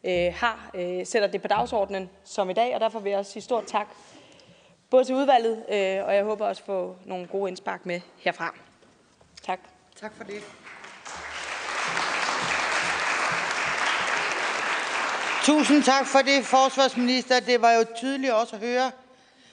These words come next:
Speaker 2: at kvinderne, de er ikke kun ofre, de er også en del af løsningen. Og det er det, hele resolutionen handler om. Og vi har siddet og trippet lidt, fordi at, øh, her i Folketinget, der er det Folketingssalen, der altid trumfer alt andet.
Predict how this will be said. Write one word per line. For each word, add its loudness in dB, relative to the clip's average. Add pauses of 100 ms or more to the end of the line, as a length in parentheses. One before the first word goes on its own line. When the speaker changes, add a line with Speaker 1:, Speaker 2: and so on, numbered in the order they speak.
(100)
Speaker 2:
at 0
kvinderne, -2
de -2
er 2
ikke -4
kun -6
ofre, 0
de -2
er 4
også 0
en -8
del -4
af -2
løsningen. -4 (280)
Og -4
det 0
er -4
det, 0
hele -2
resolutionen -2
handler -2
om. 2 (1300)
Og 4
vi 2
har 6
siddet 2
og -10
trippet 0
lidt, -2
fordi -2
at, 2
øh, 0
her 0
i -4
Folketinget, -2
der 0
er 2
det -8
Folketingssalen, -2
der 0
altid -2
trumfer -2
alt 2
andet. 0